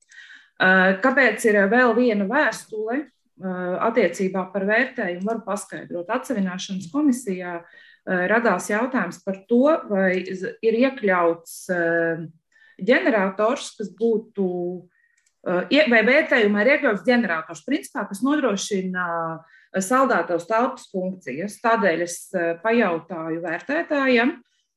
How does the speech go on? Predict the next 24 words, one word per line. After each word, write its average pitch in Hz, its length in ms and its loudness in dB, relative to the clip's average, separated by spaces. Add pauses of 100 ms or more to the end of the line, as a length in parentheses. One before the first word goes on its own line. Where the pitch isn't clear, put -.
(140)
uz 202 180 -4
ko 247 200 2
saņēmu 214 560 2
atbildi, 269 680 0 (320)
ka, 220 200 -2 (320)
eh, 190 280 0
šis 202 260 -4
ģenerators 175 720 -4
ir 202 240 0
iekļauts, 330 480 0
kas 240 160 -6
nodrošina 214 720 -2
šīs 220 540 -6
te, 170 600 0 (760)
eh, 170 260 -2
telpas 226 420 2
funkcijas. - 720 -6 (1600)
Arī 196 160 4
šīs 247 340 2
bildes 240 360 4
es 208 160 -6
jums 175 160 -10
varu 202 200 -2
nosūtīt. 160 560 -12